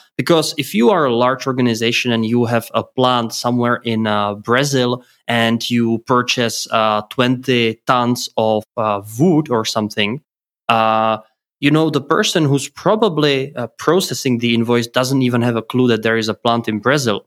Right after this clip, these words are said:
Uh, and then they order twenty kilo, twenty tons of, of, uh, wood or some other material. And what the person will see is,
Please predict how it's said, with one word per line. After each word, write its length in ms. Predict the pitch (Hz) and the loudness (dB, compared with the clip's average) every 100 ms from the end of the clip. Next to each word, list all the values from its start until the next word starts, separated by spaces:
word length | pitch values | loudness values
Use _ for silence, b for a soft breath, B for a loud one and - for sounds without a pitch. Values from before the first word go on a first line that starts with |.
| _ | _
Uh, 260 | 117 110 107 | -2 0 0
and 160 | 107 107 | -2 -2
then 180 | 113 110 | 0 0
they 240 | 110 110 | 0 0
order 280 | 107 113 113 | 0 0 -2
twenty 420 | - 120 113 113 | -2 -2 -2 -4
kilo, 260 | - 113 107 | -2 -2 0
twenty 380 | - 120 117 113 | 0 0 -2 -2
tons 400 | 123 117 - - | -2 -2 -4 -4
of, 320 | 110 110 - 113 | -2 -2 -4 -6
of, 240 | 104 - | -6 -6
uh, 240 | 107 101 98 - | -4 -4 -4 0
wood 260 | 196 127 - | 2 0 -2
or 200 | 104 104 | -2 -2
some 200 | - 107 | -2 0
other 200 | 131 139 | 0 0
material. 420 | 110 - - 101 - _ _ _ - | -2 -6 -10 -10 -10 _ _ _ -2
And 140 | 139 | 2
what 120 | 143 147 | 2 0
the 60 | |
person 420 | 151 208 240 156 135 | -2 -2 -2 0 0
will 160 | 120 | 0
see 260 | 117 135 123 | -2 0 0
is, 160 | - | -2